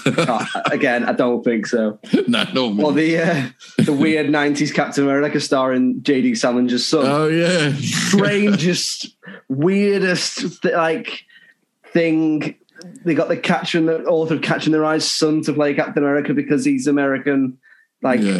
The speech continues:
Speaker 1: it's bizarre,
Speaker 2: weird.
Speaker 1: isn't it?
Speaker 2: What a weird idea.
Speaker 1: And then there was the Roger Corman, which you can see clips of, but I don't think anybody's seen the Fantastic
Speaker 2: The,
Speaker 1: Four
Speaker 2: the one
Speaker 1: that they
Speaker 2: that's,
Speaker 1: do.
Speaker 2: do you know why they made that? So they wouldn't lose the rights.
Speaker 1: Ah, there you
Speaker 2: So
Speaker 1: go.
Speaker 2: they made a film as cheaply and as poorly as they could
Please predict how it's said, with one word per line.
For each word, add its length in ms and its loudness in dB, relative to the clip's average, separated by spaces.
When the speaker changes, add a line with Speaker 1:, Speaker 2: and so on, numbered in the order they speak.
Speaker 1:
it's 120 -6
bizarre, 380 0
Speaker 2:
weird. 240 2
Speaker 1:
isn't 240 -2
it? 40 2
Speaker 2:
What 80 2
a 60 2
weird 560 2
idea. 640 0
Speaker 1:
And 100 4
then 140 2
there 100 2
was 160 2
the 60 2
Roger 340 2
Corman, 460 2
which 320 -2
you 100 4
can 160 2
see 260 2
clips 380 -2
of, 160 0
but 180 -2
I 60 -2
don't 180 0
think 120 2
anybody's 360 0
seen 260 2
the 60 0
Fantastic 600 0
Speaker 2:
The, 60 -8
Speaker 1:
Four 180 0
Speaker 2:
the 60 2
one 220 0
Speaker 1:
that 60 -2
they 100 0
Speaker 2:
that's, 280 0
Speaker 1:
do. 60 -8
Speaker 2:
do 140 2
you 40 4
know 60 2
why 160 2
they 100 2
made 360 0
that? 240 -2
So 160 -2
they 80 2
wouldn't 200 0
lose 200 2
the 100 0
rights. 520 -4
Speaker 1:
Ah, 400 2
there 180 0
you 200 2
Speaker 2:
So 100 2
Speaker 1:
go. 20 0
Speaker 2:
they 120 2
made 260 2
a 60 0
film 320 0
as 100 0
cheaply 440 0
and 80 0
as 100 -4
poorly 480 0
as 120 -4
they 120 0
could 400 -2